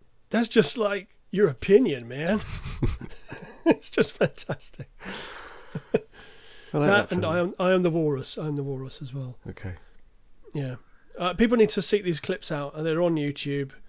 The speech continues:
Speaker 1: S-, search for Big Lebowski, I Am the Walrus, and, uh, you will enjoy it. In fact, just, just watch the movie.
Speaker 2: You should watch the film. I don't think you should watch the clips
Speaker 1: Yeah.
Speaker 2: out of context, listener.
Speaker 1: No, maybe not. No, watch the movie. And y-,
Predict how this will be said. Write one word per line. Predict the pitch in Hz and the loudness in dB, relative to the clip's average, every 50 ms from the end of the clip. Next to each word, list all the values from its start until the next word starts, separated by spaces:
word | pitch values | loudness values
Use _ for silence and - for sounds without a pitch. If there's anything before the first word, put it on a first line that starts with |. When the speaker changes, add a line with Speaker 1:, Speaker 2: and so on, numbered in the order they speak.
| - _ - - | -20 _ -16 -10
Speaker 1:
S-, | - - - 214 220 190 | -6 -2 0 2 2 2
search | - 202 202 196 - | 0 0 0 0 0
for | - 160 | 0 2
Big | 165 196 185 | 4 4 4
Lebowski, | 185 160 160 151 147 - - 170 151 | 2 0 0 0 -2 -2 -4 -6 -4
I | 156 156 156 | -4 -4 -4
Am | 151 | -4
the | 147 | -4
Walrus, | 143 135 135 131 131 131 127 131 - - - - - | -4 -4 -4 -6 -6 -6 -8 -8 -10 -10 -12 -10 -10
and, | 139 135 127 127 127 131 139 | -10 -10 -10 -12 -12 -14 -14
uh, | 131 131 127 - - - - - - - - - - - - - - | -14 -14 -14 -16 -16 -18 -20 -20 -20 -20 -20 -20 -20 -20 -20 -12 -8
you | - 156 | -4 -2
will | 151 147 | 0 0
enjoy | 139 139 127 147 139 127 127 | 0 0 0 -2 -4 -6 -6
it. | 127 - - - - - - - - - - - - - - - - | -10 -14 -16 -20 -20 -20 -20 -20 -20 -20 -20 -20 -20 -20 -16 -12 -6
In | 175 | -2
fact, | - 226 214 202 | 0 0 0 0
just, | 180 208 208 - - | 0 -2 -2 -2 -2
just | - 247 233 - - | -4 -2 -2 0 0
watch | 302 - - | -2 -4 -2
the | - 180 | 0 2
movie. | 190 233 247 | 4 4 4
Speaker 2:
You | - | 4
should | 135 139 139 | 2 2 6
watch | 151 160 143 - - - | 8 8 8 8 4 -2
the | - 127 | -2 2
film. | - 139 131 113 | 6 6 6 8
I | 110 117 | 6 6
don't | 120 147 139 | 6 6 4
think | 135 135 123 | 4 4 2
you | 127 | 0
should | - - 120 | 0 0 4
watch | 127 131 - - - | 4 4 4 4 0
the | 120 | -4
clips | - - - 147 143 127 | -2 -2 -2 -2 -2 -2
Speaker 1:
Yeah. | 104 76 | -2 -2
Speaker 2:
out | 64 | -2
of | - | -4
context, | - 98 92 92 - - - - - - - | -6 -6 -6 -8 -8 -12 -12 -12 -12 -14 -12
listener. | - - - - - 95 98 - - - - | -10 -10 -10 -10 -12 -12 -12 -14 -12 -6 0
Speaker 1:
No, | 196 196 196 190 185 | 4 6 6 6 6
maybe | 196 196 175 175 | 6 4 2 0
not. | 156 147 135 135 | -2 -2 -6 -6
No, | 135 139 143 | -6 -4 -2
watch | 165 214 214 - | -2 -2 -2 -4
the | - 170 | -4 -2
movie. | 160 151 151 139 143 143 139 139 | 0 0 0 0 -2 -4 -4 -4
And | 143 143 135 135 135 135 135 - - | -8 -10 -10 -8 -8 -8 -10 -10 -12
y-, | 180 - 214 185 | -14 -14 -14 -16